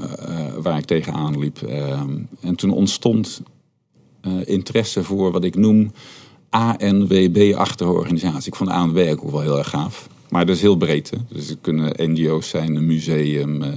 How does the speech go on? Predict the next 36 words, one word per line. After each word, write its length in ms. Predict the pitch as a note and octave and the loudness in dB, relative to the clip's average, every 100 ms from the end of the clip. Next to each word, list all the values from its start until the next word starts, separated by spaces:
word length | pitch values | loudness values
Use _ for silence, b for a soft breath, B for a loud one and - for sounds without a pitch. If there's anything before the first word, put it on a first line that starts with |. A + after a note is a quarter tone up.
| - | -6
die 160 | D2 | -4
Arbo-hoek, 600 | D#2 E2+ D#2 D2 D#2+ - D2 | -2 -2 -2 -2 -4 -8 -6
eh. 200 | C#2+ D2 - B B B B B B B _ | -4 -4 -10 B B B B B B B _
Maar 140 | - C3 | -4 -2
toen 180 | G#2+ D#2+ | 0 0
die, 160 | F2 | 0
die, 180 | D#2+ G2 | 0 -2
die 140 | A2+ | -2
goede 280 | - A#2+ G2+ | -2 2 2
doelenwereld 540 | F#2+ B2+ F2 E2 D2+ - | 4 4 4 2 0 -2
begon, 460 | E2+ F#2+ E2 D#2+ | -4 0 2 2
eh, 380 | D#2 D#2 D2+ D2 D2 G1+ G1+ - | 2 0 0 -2 -4 -8 -10 -10
te 100 | C#2 | -6
interesseren. 520 | B1+ D#2 D#2+ - D#2 D#2 | -4 -2 -4 -2 -2 0
Dus 100 | F2 | 0
had 80 | |
ik 60 | A2+ | 0
een 60 | G#2+ | 0
advertentie 580 | E2+ - A#2+ A#2+ - | -2 -2 0 0 0
bij, 520 | G2+ F2+ E2+ E2 D#2+ D#2 | -2 0 0 0 0 0
eh, 80 | D#2 D#2 - - | -2 -6 -8 -6
van, 320 | F2+ D#2 D#2+ | -2 -2 -2
eh, 220 | - - | -4 -4
Ebbingen 240 | G#2+ G#2+ G2 | -4 -2 -2
Consultant, 580 | G2+ G#2 G#2 A#2 G#2+ G2+ | -2 -2 -2 -4 -4 -4
eh, 300 | E2+ E2 - | -2 -2 -4
algemeen 340 | F2+ F2 E2+ | -2 0 2
directeur 340 | E2+ E2 F2 E2 | 2 2 0 2
Ronald 240 | E2+ D#2+ | 2 2
McDonald 440 | D2 D#2 D2+ D2 - | 0 -2 -2 -2 -2
Kinderfonds. 540 | A2+ A2 - G#2 G2 | -2 -2 -2 -2 -2
En 60 | - | -4
daar 100 | - | -2
schreef 260 | G2+ G2+ | -2 -2
ik 80 | G2 | 0
op. 220 | G2 - | -2 -4